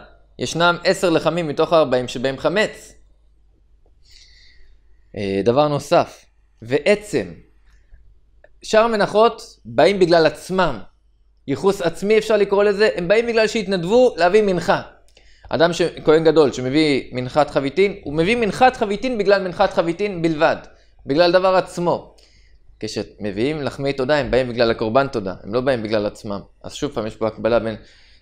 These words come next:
אה, שאר המנחות, דווקא למנחת חביתין ולא ללחמי תודה.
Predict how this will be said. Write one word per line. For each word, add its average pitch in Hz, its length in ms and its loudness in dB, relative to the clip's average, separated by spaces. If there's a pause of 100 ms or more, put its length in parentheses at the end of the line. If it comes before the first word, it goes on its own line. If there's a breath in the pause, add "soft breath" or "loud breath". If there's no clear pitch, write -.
אה, 104 180 0
שאר 135 160 2
המנחות, 123 600 0 (180)
דווקא 151 320 2
למנחת 120 420 -2
חביתין 135 460 -6
ולא 139 500 -2
ללחמי 104 420 -6
תודה. 95 240 -10